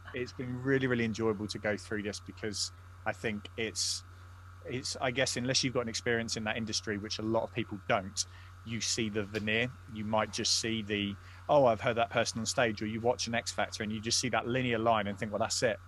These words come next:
Speaker 2: So I think for a lot of people who don't understand that industry, it's given them a real, real insight and some very honest reflections. So Lauren, thank you so much for your time. It's been awesome.
Speaker 1: Thank you. I apologise if I waffled a lot. I do tend to do that. So Kev will probably edit all of my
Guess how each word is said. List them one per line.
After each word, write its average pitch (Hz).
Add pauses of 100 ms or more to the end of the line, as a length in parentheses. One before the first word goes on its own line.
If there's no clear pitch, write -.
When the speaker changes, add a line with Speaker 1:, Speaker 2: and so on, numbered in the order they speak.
(200)
Speaker 2:
So -
I 117
think 113 (100)
for -
a 117
lot 123
of 117
people 113
who 104
don't 113
understand 104
that 101
industry, 101
it's 104
given 101
them 101
a 101
real, 107
real 101
insight 98
and 98
some -
very 107
honest 107
reflections. 104
So -
Lauren, 110 (400)
thank 113
you 110
so 127
much 107
for -
your 170
time. 131
It's 98
been 107
awesome. 127
Speaker 1:
Thank 226
you. 180
I 185
apologise 226
if 180
I 196
waffled 170
a 165
lot. 156
I 165
do 170
tend 165
to -
do 165
that. 156
So 156 (720)
Kev 202
will 180
probably 175
edit 170
all 170
of 160
my 156